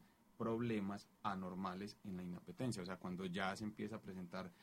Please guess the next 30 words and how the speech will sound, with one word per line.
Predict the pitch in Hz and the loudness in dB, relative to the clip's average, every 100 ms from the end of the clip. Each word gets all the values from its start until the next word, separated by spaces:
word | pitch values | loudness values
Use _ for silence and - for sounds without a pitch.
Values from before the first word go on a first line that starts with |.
| - - - - | -20 -20 -16 0
eh, | 113 107 107 110 - | 6 8 8 6 0
afectación | 110 101 - 95 90 101 95 95 - | -4 -4 -2 -2 0 2 2 -2 -2
en | 113 107 | 4 4
su | 110 98 | 4 2
desarrollo | 92 92 92 92 90 | 0 0 0 2 2
y | 101 | 0
crecimiento | 101 90 90 87 95 | -2 -2 -2 -2 -4
normal, | 92 87 90 85 | -2 -2 -2 -4
¿cierto? | - 127 - - - | -4 -6 -8 -18 -8
Entonces, | 92 101 107 | -2 0 0
el | - 95 | -4 -2
tema | 107 101 117 120 | 0 4 4 4
es | 120 - - - | 2 -6 -20 0
manejar | 113 107 104 104 - - | 4 6 6 4 4 0
esos | 127 135 | 0 0
porcentajes | - 131 127 123 127 104 107 - - - - | 0 0 2 4 6 6 2 -4 -20 -20 0
para | - 117 117 | 6 8 6
que | 120 | 4
no, | 101 95 90 87 101 | 4 4 2 0 -2
no | 98 | -4
se | 92 | -2
sigan | 104 110 107 | -2 0 0
presentando | 104 92 90 92 98 | -2 -4 -2 -2 0
los | 110 | -2
problemas | - 117 110 104 | -2 2 4 4
y | 98 | 2
estar | 87 87 | -6 -8
como | 87 107 95 90 | -4 -2 -2 -4
al | 92 | -8
pendiente | 87 95 92 92 87 107 107 | -4 -2 0 0 0 0 -2